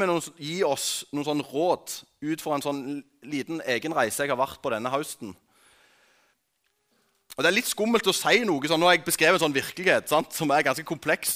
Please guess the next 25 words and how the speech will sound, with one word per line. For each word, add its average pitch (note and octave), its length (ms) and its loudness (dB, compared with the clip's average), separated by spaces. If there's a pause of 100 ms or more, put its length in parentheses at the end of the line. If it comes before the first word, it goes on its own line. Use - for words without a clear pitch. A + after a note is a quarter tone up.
og B2+ 80 0
ganske A#2 220 -4
sånn, C3 140 0 (200)
oi! C#3+ 240 -2 (1900)
Og C#3 140 -6
så E3 80 -2
skal E3+ 140 2
vi D#3 100 2
liksom, C3+ 260 4
ja, C#3+ 140 8
hvordan D#3+ 240 0
møter C#3 220 0
vi E3+ 80 4
dette? A#2+ 280 -2 (920)
Jeg C3+ 120 4
vet C#3 180 -2
ikke G#2+ 220 -2
alt. - 280 -10 (440)
Det A#2+ 120 -8
er A#2+ 40 -4
mange G#2 240 -2
ting A#2+ 80 -6
jeg G#2 200 -4
ikke A#2+ 180 -8
vet. - 360 -8